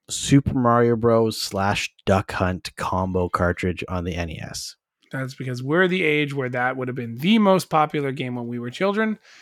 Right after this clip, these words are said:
Speaker 1: Yep.
Speaker 2: And I also remember, because I get told it all the time, I was a great player too. Or the dog.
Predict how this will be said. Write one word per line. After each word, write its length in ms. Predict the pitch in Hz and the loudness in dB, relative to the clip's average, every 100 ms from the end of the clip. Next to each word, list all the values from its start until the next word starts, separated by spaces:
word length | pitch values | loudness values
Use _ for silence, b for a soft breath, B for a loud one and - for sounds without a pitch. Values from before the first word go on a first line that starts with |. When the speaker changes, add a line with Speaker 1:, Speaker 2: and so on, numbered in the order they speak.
| B | B
Speaker 1:
Yep. 160 | 156 - | -8 -8
Speaker 2:
And 280 | - 147 139 - | -8 -6 -8 -8
I 160 | 165 175 | -2 0
also 420 | 175 180 - 196 | 2 0 -4 -6
remember, 840 | 190 175 156 147 147 143 135 135 _ _ - | -4 -2 -2 -2 -2 0 -2 -6 _ _ -12
because 300 | 135 135 127 | -8 -8 -8
I 80 | |
get 160 | 123 123 | -8 -10
told 300 | - 185 180 | 0 2 2
it 80 | 170 | 2
all 140 | 151 | 2
the 100 | 143 | 0
time, 480 | 131 131 117 113 113 - | -4 -10 -10 -12 -14 -10
I 180 | 139 147 | 0 0
was 180 | 139 127 | 0 -6
a 40 | |
great 480 | 123 135 139 165 170 | -10 -2 2 2 0
player 360 | - 143 139 139 | -6 -2 -2 -4
too. 400 | - 123 107 110 _ _ _ _ _ _ | -8 -16 -16 -20 _ _ _ _ _ _
Or 180 | 240 285 | 2 2
the 100 | 285 | 2
dog. 500 | 196 247 285 196 135 | 2 2 4 2 0